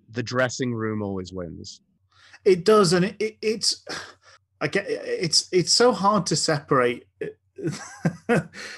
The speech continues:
Speaker 2: the, the politics from the football in, in the case of Hutch a-, a-, and Westwood to an extent. But, um, this is a dressing room that is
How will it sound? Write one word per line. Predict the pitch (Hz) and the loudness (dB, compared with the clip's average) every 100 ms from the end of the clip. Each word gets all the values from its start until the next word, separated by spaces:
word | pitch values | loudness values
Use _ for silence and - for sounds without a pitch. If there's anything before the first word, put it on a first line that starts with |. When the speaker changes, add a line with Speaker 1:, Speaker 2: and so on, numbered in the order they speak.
| - - | -20 -2
Speaker 2:
the, | 131 127 123 123 120 - _ _ _ _ | 2 4 2 0 -2 -6 _ _ _ _
the | 170 147 | -6 -6
politics | - 147 131 127 120 - | -2 0 0 0 -4 -4
from | - 127 | -6 -6
the | 120 | -4
football | 160 165 120 110 | -4 -2 -2 -2
in, | 110 110 - | -4 -8 -10
in | 123 | -8
the | 117 | -8
case | 110 120 110 - | -4 -2 -2 -2
of | 107 104 - - _ _ _ _ | -2 -2 -8 -20 _ _ _ _
Hutch | - 127 - 160 | -8 -6 -4 -4
a-, | - | -2
a-, | 254 269 | -2 -2
and | 190 220 202 151 - | 0 2 2 0 0
Westwood | 120 - 120 - | -2 -4 -8 -8
to | - | -6
an | 123 | -6
extent. | - - 117 110 - - - - - _ - | -8 -8 -8 -8 -12 -20 -20 -20 -20 _ 0
But, | 156 - - | 0 0 0
um, | 165 156 151 147 - _ _ _ _ _ - | 2 4 2 0 -4 _ _ _ _ _ -4
this | 180 214 | 2 2
is | 233 170 | 4 2
a | |
dressing | 143 147 135 143 | 2 0 0 -2
room | 135 135 131 | -2 -2 -2
that | 127 127 | -6 -4
is | 139 131 127 120 - - - | -2 -2 -2 -4 -6 -6 -10